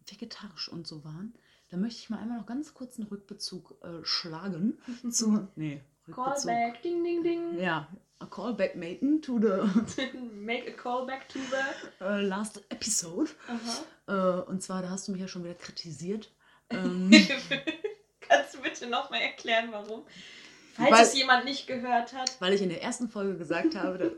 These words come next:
Speaker 2: <laughs>
Speaker 1: mich als Vegetarier betitelt habe, was du, wo du schon gesagt hast, „Na ja, bist du nicht eher Flexitarier, weil du fünfmal im Jahr Fleisch isst?“ Und dann habe ich erzählt letztes Mal, dass ich am Valentinstag eins Komma fünf Kilo Chicken Wings gegessen habe, <laughs> Marco.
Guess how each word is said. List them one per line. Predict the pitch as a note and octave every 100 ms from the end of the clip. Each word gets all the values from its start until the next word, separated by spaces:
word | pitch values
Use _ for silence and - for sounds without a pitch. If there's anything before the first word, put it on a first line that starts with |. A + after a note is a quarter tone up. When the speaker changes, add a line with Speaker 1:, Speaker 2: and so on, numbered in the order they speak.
| F4+
Speaker 2:
<laughs> | F4+
Speaker 1:
mich | G#3+ -
als | B2+ - - _
Vegetarier | D3+ D#3 D#3 F#3+ G3+ A#3 A3
betitelt | F3+ G3+ C4+ D4+ -
habe, | C#4+ C4 B3
was | G3
du, | F3 G3
wo | E3+
du | F3+ G#3+
schon | G#3+
gesagt | G3 G3
hast, | G3+ G3
„Na |
ja, | G3 C#4 G4+ G#4
bist | D#4 -
du | D4+
nicht | D4
eher | C4+ A#3+
Flexitarier, | A3+ B3 - D#4+ D#4+ D#4+ D#4 D#4
weil | A3 A3 A#3
du | B3 A#3 - - - _ _
fünfmal | - C#4 C#4 B3+ A#3
im |
Jahr | A3+
Fleisch | A3+ A#3 C#4 D#4
isst?“ | E4+ F#4 - _ - - - -
Und | A3
dann | A3
habe | A3
ich |
erzählt | G#3 G#3 A#3 B3 A3+
letztes | A3 A3 G#3+
Mal, | G#3
dass | F#3+
ich | F#3 F#3 -
am | F#3 F3
Valentinstag | F3+ F3+ F#3 G3 F3 F3+ F3 F3 - _ _ _ -
eins | E3 -
Komma | E3+
fünf | - B2 -
Kilo | - D#3
Chicken | - A3 -
Wings | C4 C#4+
gegessen | D4+ D4+ D#4+ F4+
habe, | G4+ - - D4
<laughs> | C#4
Marco. | C#4+ D4+ F4+ F#4+